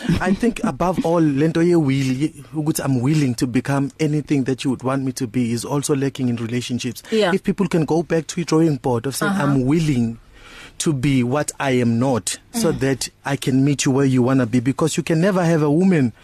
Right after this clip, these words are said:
Speaker 2: who wants to get married but not willing to be a wife.
Speaker 1: Mm.
Speaker 2: You can never have a wife that uthanda umshado but not willing to be a mother.
Speaker 1: Mm.
Speaker 2: So it's all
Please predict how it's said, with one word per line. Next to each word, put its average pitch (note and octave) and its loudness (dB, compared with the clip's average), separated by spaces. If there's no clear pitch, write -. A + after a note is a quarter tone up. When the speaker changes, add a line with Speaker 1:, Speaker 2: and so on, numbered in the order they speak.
Speaker 2:
who - -2
wants D#3 2
to E3 0
get D3 -2
married C#3 2
but B2 -2
not C3+ 2
willing C3+ 2
to - -2
be B2 0
a A#2 4
wife. A2+ -4
Speaker 1:
Mm. B3 4
Speaker 2:
You A#3+ 4
can D#3 2
never F3 2
have F3 2
a E3 2
wife D#3+ -2
that D#3+ 0
uthanda E3 -2
umshado C3+ -2
but C3 -4
not C#3+ 0
willing B2+ 2
to C3 -4
be B2 2
a A#2+ 2
mother. A2 0
Speaker 1:
Mm. F#3+ 2
Speaker 2:
So G3 0
it's - -4
all G3+ 2